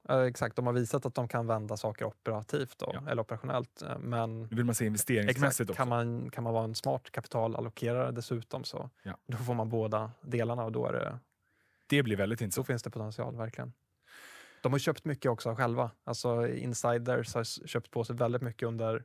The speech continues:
Speaker 2: Ah, okej.
Speaker 1: eh, ja, under, under året.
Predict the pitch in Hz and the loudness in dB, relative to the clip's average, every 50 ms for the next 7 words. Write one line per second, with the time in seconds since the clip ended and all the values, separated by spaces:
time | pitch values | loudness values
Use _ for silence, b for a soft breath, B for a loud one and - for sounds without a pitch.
0 | _ _ - - 117 120 127 139 151 170 175 175 151 - 127 117 113 113 110 110 | _ _ -2 0 0 2 2 2 0 0 0 -2 -2 -2 0 2 2 2 0 0
1 | 110 110 110 - - - - - - - - - - - - - - - - 120 | 0 0 -2 -2 -4 -6 -8 -10 -12 -14 -14 -16 -18 -18 -18 -16 -6 -2 -2 -2
2 | 117 - - - - 120 117 113 113 113 110 110 113 - 120 117 113 113 110 113 | -2 -2 -6 -4 -2 0 4 4 4 4 4 2 0 -2 -2 -2 0 0 0 2
3 | 113 113 120 117 | 2 0 0 -2